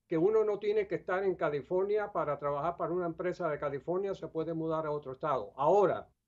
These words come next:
sin duda, hay mucha competencia entre los estados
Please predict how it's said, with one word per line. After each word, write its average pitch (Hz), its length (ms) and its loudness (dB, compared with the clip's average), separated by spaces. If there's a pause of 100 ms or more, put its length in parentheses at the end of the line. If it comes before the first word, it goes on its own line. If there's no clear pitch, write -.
(180)
sin 262 480 -4
duda, 160 480 -2 (840)
hay 175 200 2
mucha 240 460 0
competencia 196 880 -2
entre 156 240 -4
los 135 200 -4
estados 175 680 -2